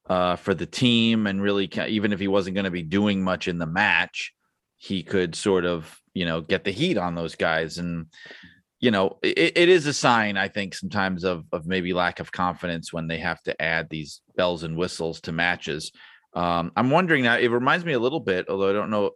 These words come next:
I think it actually, now that I think about it, was the same situation where we were talking about WrestleMania three, where instead of just doing Bulldogs versus Hearts, which would have been the no-brainer match in the Silver Dome,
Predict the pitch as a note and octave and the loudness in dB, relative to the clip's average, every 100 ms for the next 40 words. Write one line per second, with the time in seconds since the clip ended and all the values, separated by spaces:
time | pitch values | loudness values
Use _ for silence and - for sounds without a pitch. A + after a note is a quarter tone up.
0 | - G2+ C3+ A2+ F2 A2+ - G2+ E2+ F#2+ | -4 -4 0 2 2 2 0 -4 -2 0
1 | G2 F2+ G#2+ G2 F2+ E2+ E2+ G#2 F2 D#2+ | 0 0 -2 0 0 0 0 0 -2 -4
2 | F#2+ F#2 E2 E2+ D#2 F2 G2 - F2 F2 | -2 -2 -4 -6 -2 0 0 -2 -2 0
3 | E2+ - F2 D#2+ F2+ F2 E2+ E2 D#2 F2+ | 0 -2 -6 -2 -2 0 -2 -2 -2 -4
4 | F2+ F2+ F2 E2+ - F#2+ D3 C3+ D#2+ E2 | -4 -4 -4 -6 -8 -2 0 0 -4 -2
5 | F2 E2+ E2+ - - - - _ - F#2+ | 0 0 -4 -10 -20 -20 -20 _ -2 -2
6 | - A2+ A2 F2+ G2+ A2+ G#2 E2 G2+ G2+ | 2 4 4 2 -2 0 0 2 0 2
7 | G2 F2+ F2+ F2+ E2 D#2 - - B2 G2 | 2 0 -4 -4 -6 -10 -2 4 4 4
8 | - - G#2 - G2+ F2+ D2 F2 E2 E2 | -2 -6 -8 0 0 0 -2 -2 -2 -4
9 | E2+ F#2 F#2+ D#2+ F#2 F#2 F2 D#2+ F2+ F2 | 0 2 2 2 0 0 -2 -4 0 0
10 | E2+ - - _ _ - E2 D#2+ - A#2+ | -2 -6 -12 _ _ -6 -6 -2 2 2
11 | F2+ E2 D#2+ D#2+ E2+ | 2 0 -2 -4 -8